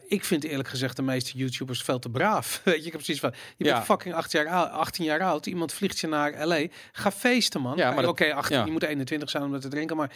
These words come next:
Speaker 1: ga gewoon fucking feesten. Rock
Speaker 2: Ja.
Speaker 1: en roll. Maar dat zie ik bij veel, eh, eh, g-, eh,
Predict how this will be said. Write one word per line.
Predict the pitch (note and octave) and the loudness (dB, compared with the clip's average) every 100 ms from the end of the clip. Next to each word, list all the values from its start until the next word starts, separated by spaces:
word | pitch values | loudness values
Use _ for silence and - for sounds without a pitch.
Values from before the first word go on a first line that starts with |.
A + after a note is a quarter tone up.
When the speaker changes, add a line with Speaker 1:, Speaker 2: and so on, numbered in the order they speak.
| - - | -12 -8
Speaker 1:
ga | - F#3 | -2 -2
gewoon | - F3 | 0 -2
fucking | - C#3 C#3 - | -2 -4 -6 -4
feesten. | A#3+ A#3 - C#3 | 0 0 0 0
Rock | E3 | 2
Speaker 2:
Ja. | C3 | 4
Speaker 1:
en | F3+ | 4
roll. | A3+ C3 - - - | 4 2 -4 -18 -4
Maar | C#3+ D3+ C#3+ | 2 2 4
dat | G3 - | 2 4
zie | G3+ E3 | 2 0
ik | D3 D3 | 0 -2
bij | C#3 C3 | -2 -2
veel, | - E3 D#3 C3 - D#3 | 0 2 2 0 -6 -12
eh, | D3 C#3 C#3+ D3 C#3 | -8 -8 -8 -8 -6
eh, | |
g-, | - - | -8 -8
eh, | D3+ | -8